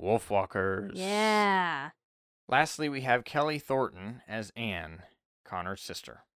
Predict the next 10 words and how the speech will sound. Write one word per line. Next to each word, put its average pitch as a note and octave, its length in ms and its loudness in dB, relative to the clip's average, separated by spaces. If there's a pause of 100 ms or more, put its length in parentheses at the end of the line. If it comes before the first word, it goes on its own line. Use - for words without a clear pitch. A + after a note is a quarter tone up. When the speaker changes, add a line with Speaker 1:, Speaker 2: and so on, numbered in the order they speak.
(880)
Speaker 1:
Thornton D#3 300 4
starred C3 440 4
in A2+ 420 -2
the G#2+ 280 -6
twenty C#3 300 -2
thirteen B2 600 -2
film G#2 580 -2
Life's A2+ 380 2
a G#2+ 80 0
Breeze G#2 580 -4